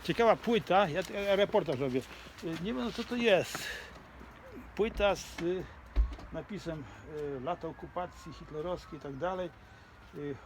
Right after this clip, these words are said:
obławy, y, mogiły, psy, jak coś, coś z, pe-, no, nie, nie, nie mogę tego czytać.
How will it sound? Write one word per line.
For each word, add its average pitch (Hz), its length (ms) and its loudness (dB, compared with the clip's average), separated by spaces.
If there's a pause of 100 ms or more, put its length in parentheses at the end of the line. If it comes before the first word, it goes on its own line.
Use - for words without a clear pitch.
obławy, 160 680 -2 (300)
y, 143 40 -10 (300)
mogiły, 156 520 -4
psy, - 400 -12
jak 165 160 -10
coś, 151 140 -12
coś 151 160 -12
z, 120 320 -10 (760)
pe-, - 100 -8 (260)
no, 262 80 -6
nie, 247 140 -6
nie, 226 200 -8
nie 220 140 -6
mogę 220 200 -4
tego 190 180 -4
czytać. 143 420 -6